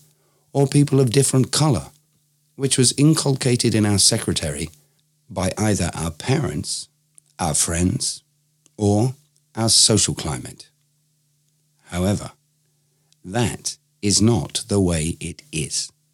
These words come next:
Those labels may apply to some, but the secretary applies them to all. So,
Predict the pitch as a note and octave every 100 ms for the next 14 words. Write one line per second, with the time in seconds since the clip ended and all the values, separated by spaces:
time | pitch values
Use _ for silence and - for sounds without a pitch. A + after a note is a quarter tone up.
0 | _ _ _ _ _ _ _ _ _ _
1 | - D3+ D#3+ D3 D3 - D2 D#2+ G#2+ G2+
2 | - F2+ - - - B2+ B2+ B1 E2+ -
3 | _ _ _ _ _ _ _ A2 A2+ A2
4 | - - _ G2+ G2+ - C3 B2+ G2+ -
5 | - C#2+ F2+ _ _ - F#2 - A2 B2+
6 | A2 - C#2 C#2 - G2 D#2+ - _ _
7 | - A2+ - - - _ _ _ _ _
8 | _ _ _ _ _ _ - - D3 -